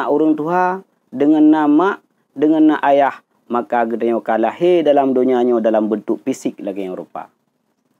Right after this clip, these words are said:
Maka orang tuanya adalah orang-orang yang melahirkan kita secara fisik. Kemudian yang kedua adalah guru, terlebih-lebih iaitu guru rohani.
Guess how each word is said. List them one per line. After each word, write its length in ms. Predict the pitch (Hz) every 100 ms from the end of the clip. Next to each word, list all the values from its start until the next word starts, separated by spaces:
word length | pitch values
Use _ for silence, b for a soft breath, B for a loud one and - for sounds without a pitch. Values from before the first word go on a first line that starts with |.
| _ _ _ _ _ 104
Maka 320 | 107 123 120
orang 240 | 123 120
tuanya 400 | 120 123 135 135 127
adalah 260 | 123 127 -
orang-orang 640 | 127 131 147 165 185 175
yang 160 | 175 165
melahirkan 640 | 160 160 170 151 156 156
kita 400 | 214 254 196 160
secara 320 | - 143 123
fisik. 320 | 123 117 101 - _ _ _ _ _ _ _ _ _ _
Kemudian 640 | 120 117 113 117 113 107
yang 240 | 107 101 95
kedua 480 | 98 95 87 87 - _ _ _ _ _ _ _ _ _ _ _
adalah 400 | 113 107 107 95
guru, 560 | 101 113 156 160 156 147 151 _ - _ _ _ _ _ _ _ _ _
terlebih-lebih 840 | 131 120 120 120 113 107 110 110 104
iaitu 360 | 107 98 107
guru 400 | 98 107 110 104
rohani. 400 | 101 104 92 85